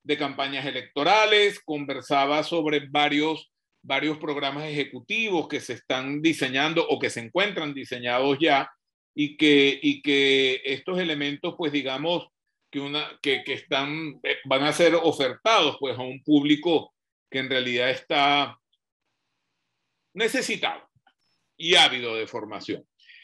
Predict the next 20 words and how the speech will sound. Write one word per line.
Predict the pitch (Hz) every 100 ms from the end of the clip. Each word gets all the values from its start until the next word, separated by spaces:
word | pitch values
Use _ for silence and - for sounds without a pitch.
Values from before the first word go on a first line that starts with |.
| - _ _ _ -
¿Qué | 277
público, | 262 196 127 104 107 98 - _
a | 143 147
qué | 214
público | 180 226 170 147 143
llega | 135 135 135 151 156 -
ese, | 143 135 151 143 143 135 127 117 117 -
eh, | 135 127
el | 143 123
Politics | 143 143 139 147
Center | 143 123 135
Academy? | 127 143 147 151 151 -
¿Quiénes | 147 147 151
son | 170 165 160 _ _ -
los | 151 147
convocados | - 151 135 135 127 208 180 127 101 101 _
a | 117 120
esa, | 120 113 147 139 117 92 - _ _ _ _ _ _ _ _
a | 120 117
esa, | 107 131 127 120 101